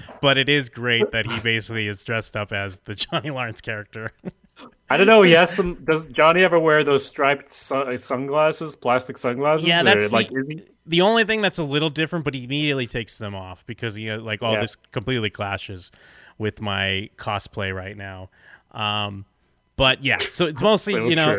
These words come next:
Speaker 2: true.
Speaker 1: Sam, uh, yeah, Sam and Tori are kinda sniping back and forth at each other. Uh, what, she bumps into Sam and then Sam, like, trips her,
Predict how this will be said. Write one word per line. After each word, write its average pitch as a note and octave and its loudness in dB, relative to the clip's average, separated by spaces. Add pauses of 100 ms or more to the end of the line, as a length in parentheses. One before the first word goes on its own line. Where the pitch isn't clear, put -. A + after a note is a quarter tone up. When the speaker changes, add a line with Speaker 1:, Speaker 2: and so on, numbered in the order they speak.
(100)
Speaker 2:
true. D3 -14
Speaker 1:
Sam, D3+ -2
uh, C3 -4
yeah, B2 0
Sam D3 0
and B2+ -2
Tori A#2 -2
are A2 -4
kinda A2 -4
sniping G#2 -6
back F#2+ -10
and F#2+ -20
forth A2 -6
at G#2+ -8
each G#2 -10
other. G2+ -6 (440)
Uh, G2 -4
what, G2+ -4
she - -2
bumps C#3 -2
into A#2+ -2 (340)
Sam B2 -4
and A2 -6
then G#2+ -6
Sam, A2 -6
like, F#2+ -10
trips - -4
her, G#3+ 0